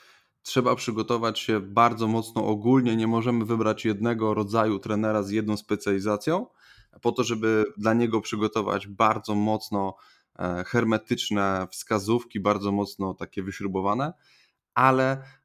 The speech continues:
e, to nie stoi nic na przeszkodzie, żebyśmy porozmawiali sobie po takim wydarzeniu, żebyśmy sobie porozmawiali nawet na forum, bo takie pytanie może odpowiedzieć nie tylko jednej osobie, ale kilku, za co ja bardzo mocno zachęcam do takiej aktywności, do zadawania pytań.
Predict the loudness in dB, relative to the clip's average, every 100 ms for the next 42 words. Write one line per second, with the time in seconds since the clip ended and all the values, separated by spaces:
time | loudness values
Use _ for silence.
0 | -4 -2 -2 0 2 4 4 2 4 4
1 | 2 0 -2 -4 -10 -10 -6 -2 -2 -4
2 | -4 -2 0 0 2 0 -2 -4 -2 2
3 | 2 4 0 -2 -2 0 0 0 -2 -2
4 | -4 -6 -8 -8 -4 -4 -2 -4 -2 -2
5 | 0 0 -2 -4 -6 _ _ -2 2 4
6 | 2 2 4 6 6 6 2 0 -2 -4
7 | -4 -4 0 0 2 0 0 -4 -4 -4
8 | -4 -2 -2 -2 -2 0 2 2 0 -4
9 | -2 -4 -2 -2 -2 -2 0 0 -2 -4
10 | -20 _ -4 -2 0 2 4 2 2 2
11 | 2 0 -2 -2 0 0 -2 -2 -4 -4
12 | -4 -4 -4 -6 -2 -2 -2 -6 -6 -4
13 | -2 -2 -2 -4 -4 -2 -2